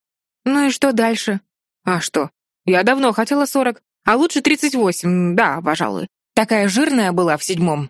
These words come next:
не представляешь, теперь-то хорошо. Жалко только, что шоколада не дают. Один кусочек съешь, и вроде как наелась, можно гулять до вечера, а так всё время думаю про еду". Психичка. А как нужно выглядеть? Так и нужно.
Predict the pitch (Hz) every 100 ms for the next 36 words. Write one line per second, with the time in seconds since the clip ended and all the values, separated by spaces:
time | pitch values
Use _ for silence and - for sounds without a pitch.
0 | _ 190 202 202 - 214 185 147 143 -
1 | _ 220 214 247 - 247 240 - - -
2 | _ _ _ 247 311 277 254 240 233 -
3 | 240 - 285 240 165 170 165 160 165 -
4 | 254 285 - 262 262 - 285 330 - 220
5 | 233 214 208 208 202 226 233 226 220 226
6 | 214 196 214 247 202 170 180 - 165 -
7 | _ - 214 254 - 202 220 214 175 196
8 | 175 165 175 165 165 - - _ _ _
9 | _ _ - - - 165 - 170 156 -
10 | - 160 - _ _ _ _ _ _ _
11 | - 180 214 208 247 233 247 254 208 170
12 | 147 - _ _ - 208 254 226 233 254
13 | 226